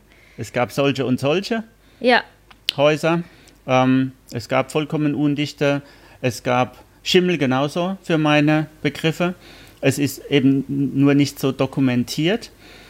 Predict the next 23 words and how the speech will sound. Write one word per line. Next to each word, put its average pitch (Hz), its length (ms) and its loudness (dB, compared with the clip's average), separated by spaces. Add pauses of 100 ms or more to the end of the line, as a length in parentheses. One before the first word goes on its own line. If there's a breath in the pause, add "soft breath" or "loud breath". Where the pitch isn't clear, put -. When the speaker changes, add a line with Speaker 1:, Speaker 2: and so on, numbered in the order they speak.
(800 loud breath)
Speaker 1:
Wir 139 220 4
haben 147 440 2
zwei 143 420 4
Unterschiede, 175 680 0
die 156 200 -4
ja 143 160 2
schon 139 380 2
genannt 135 400 2
wurden. 160 280 -2 (240)
Es - 420 -4
war 117 340 0 (360)
jemand 113 360 -2
zu 123 140 0
Hause. 202 340 0 (100)
Es 113 160 -4
wurde 139 240 4
gelüftet. 135 680 0
Also 117 200 -2
die, 127 320 2 (500 loud breath)
diese 123 280 2
Lüftungsthematik 123 1300 2
haben 113 300 0
wir 104 280 0